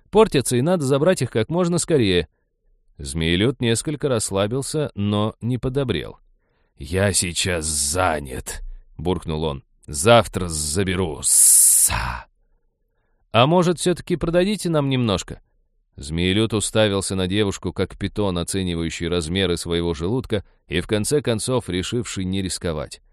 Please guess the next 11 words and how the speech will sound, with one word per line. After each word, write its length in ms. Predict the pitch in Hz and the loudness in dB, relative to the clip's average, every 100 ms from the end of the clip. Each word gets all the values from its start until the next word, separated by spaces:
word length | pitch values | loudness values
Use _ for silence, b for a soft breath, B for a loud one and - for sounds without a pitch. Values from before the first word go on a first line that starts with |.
| _ _ _ _ _ - | _ _ _ _ _ -10
«Я 460 | 71 87 110 113 | -2 2 6 6
не 200 | 113 120 | 6 4
торгую 720 | - 110 110 90 123 120 110 | 2 0 0 0 2 4 2
с 160 | - - | 0 -2
хумансами», 1200 | - 101 127 117 104 98 - - 82 85 82 85 - _ _ - | -2 2 4 4 2 0 0 -2 -2 -4 -2 -4 -6 _ _ -6
категорично 640 | 90 92 92 90 - 85 | -4 0 -2 -2 -4 -6
заявил 360 | 76 82 80 80 | -4 -2 -2 -2
он. 200 | 78 69 B B B B | -2 -4 B B B B
«Пшли 880 | - - - - - 131 131 151 151 | 4 6 6 4 4 4 4 4 4
вон 340 | 104 135 123 | 4 6 6
отсюда! 680 | 107 98 - 82 80 71 67 | 4 -2 -4 -4 -6 -6 -8